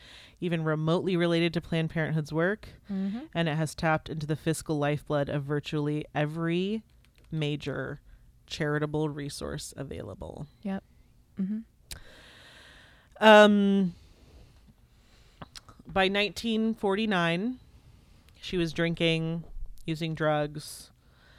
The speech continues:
Speaker 2: Mm.
Speaker 1: uh, practicing the occult, up to general financial sketchiness. In parentheses, <laughs> I put, "Sometimes she would flat out refuse to provide accurate financial information. Also, she embezzled money."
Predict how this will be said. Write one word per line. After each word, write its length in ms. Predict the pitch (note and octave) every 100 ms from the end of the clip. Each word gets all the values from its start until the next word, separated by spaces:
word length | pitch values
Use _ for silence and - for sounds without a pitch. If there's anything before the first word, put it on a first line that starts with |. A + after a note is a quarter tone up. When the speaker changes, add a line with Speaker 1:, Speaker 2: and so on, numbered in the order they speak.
| - -
Speaker 2:
Mm. 180 | D4 E3
Speaker 1:
uh, 460 | D3+ D3 - D#3 -
practicing 580 | - F3 - E3 - D#3+
the 80 | E3
occult, 720 | D3+ - G3+ G#3 - - - - _ _ - _ - - - - -
up 220 | F3+ F#3 -
to 120 | F3+
general 580 | D#3 E3+ F3 F3+ F3+ F3+
financial 800 | - E3+ D#3+ E3 E3+ F3+ F3 F3
sketchiness. 1040 | - - E3+ E3 G3+ F#3 A#3 - - - - - _ _ - -
In 140 | D3+
parentheses, 560 | D#3 C#3+ D3+ C#3+ E3 C#3+
<laughs> 40 |
I 40 | D#3+
put, 300 | E3 D3 - - - - - -
"Sometimes 540 | - D#3 D#3 D3+ D3+
she 120 | -
would 140 | D#3 D3
flat 240 | - D#3
out 120 | D3+ D#3
refuse 520 | D3 E3 D#3+ D#3+ D#3
to 100 | -
provide 440 | D3+ D#3 D#3+ D#3+
accurate 440 | D#3+ E3 - E3+ -
financial 480 | E3 E3+ G#3 - F#3
information. 880 | F3 F#3 F3+ F3+ - G3 G3 G3+ G3 _ _ -
Also, 600 | C#4 D#4+ F#3+ F3 G3 A3+
she 200 | - G#3+
embezzled 600 | G3+ D#3 D3 C#3+ D3 C#3+
money." 420 | D3 D3 A#2+ C#3+